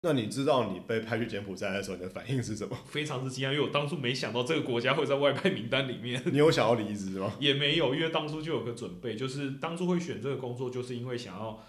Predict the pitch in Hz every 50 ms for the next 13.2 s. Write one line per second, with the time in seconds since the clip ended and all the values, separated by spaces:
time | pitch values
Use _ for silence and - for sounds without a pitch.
0 | - _ - - 131 127 139 139 147 180 147 147 151 131 113 107 107 104 107 101
1 | 101 104 - - - - - 92 82 - - _ _ _ _ _ _ - - 143
2 | 135 139 160 156 147 143 104 107 123 131 131 127 131 139 131 120 117 139 131 120
3 | 127 135 120 - 107 101 117 120 117 113 - 110 107 107 117 107 92 87 87 110
4 | 104 - - - - - - - - _ _ - 131 127 131 233 - 147 110 101
5 | 92 92 123 143 135 117 82 87 92 92 - 98 98 104 110 110 104 101 - -
6 | - - - 98 95 98 104 104 - 120 120 113 104 101 107 101 101 95 82 -
7 | - - 123 110 95 90 87 82 82 85 87 85 80 87 87 - 92 90 85 -
8 | 82 80 82 85 87 90 92 - - 127 120 135 135 120 - 80 - - - _
9 | _ _ _ _ _ _ _ _ _ _ _ _ _ _ _ _ _ _ _ _
10 | _ _ _ _ - - - 185 170 160 160 156 156 147 151 151 147 - - -
11 | _ _ _ - 104 101 95 98 95 95 - - 131 127 123 123 127 123 - -
12 | - _ _ _ _ - - 107 107 110 113 113 117 120 120 120 120 113 107 110
13 | 110 107 104 98